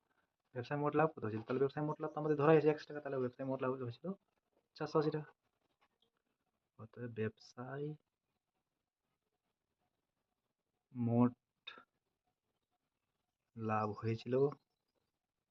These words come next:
সমান হচ্ছে চারশো আশি টাকা। অ্যান্সার। আরেকটা অঙ্ক আছে,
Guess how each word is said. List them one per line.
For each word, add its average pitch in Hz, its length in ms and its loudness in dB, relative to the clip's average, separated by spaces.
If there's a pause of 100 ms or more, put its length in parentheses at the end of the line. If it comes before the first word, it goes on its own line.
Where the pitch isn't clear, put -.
(1120)
সমান 101 260 -14
হচ্ছে 123 200 -2 (320)
চারশো - 420 -12 (120)
আশি - 220 -16
টাকা। 117 280 -2 (1800)
অ্যান্সার। 117 320 -10 (3000)
আরেকটা 135 260 2
অঙ্ক 135 160 2
আছে, 135 200 0